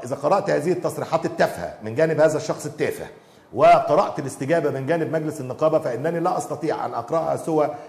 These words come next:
في أنها نوع من، آه، يعني إدارة الأزمة والعبور بسفينة، آه، الصحفيين وسط أمواج سياسية متلاطمة للغاية،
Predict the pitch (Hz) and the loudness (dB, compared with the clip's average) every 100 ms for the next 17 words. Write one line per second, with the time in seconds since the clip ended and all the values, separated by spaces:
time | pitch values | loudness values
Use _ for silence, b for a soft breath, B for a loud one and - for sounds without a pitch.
0 | - 131 139 165 170 - 147 180 202 175 | -4 -2 0 0 0 0 -2 2 4 4
1 | 131 143 180 175 147 B B B 113 117 | 2 0 0 0 -4 B B B -4 -2
2 | 113 123 117 123 127 127 135 185 196 156 | 0 0 0 -2 -4 -2 6 8 8 6
3 | - 120 117 113 151 190 180 202 208 214 | -2 -6 -6 -2 2 2 2 4 4 2
4 | 120 139 127 - 123 120 143 180 214 165 | 0 0 0 -2 -4 -2 0 2 4 4
5 | 127 147 160 139 143 165 190 160 - - | 2 -2 -2 -4 -6 -6 -4 -6 -8 -4
6 | 117 107 104 113 - 123 127 135 151 196 | -2 0 -2 -6 -6 -6 -6 -4 -2 -2
7 | 196 - - 131 196 196 165 - 123 131 | -4 -10 -8 2 2 4 -2 -2 -4 0
8 | 165 175 151 - - - _ - 160 156 | 2 2 0 -10 -18 -20 _ -8 -2 0
9 | 147 185 190 160 - 131 156 147 139 135 | 0 0 2 2 0 -4 -2 0 0 2
10 | 185 156 139 - 123 135 139 190 185 180 | 2 2 0 -4 -4 -2 4 6 6 4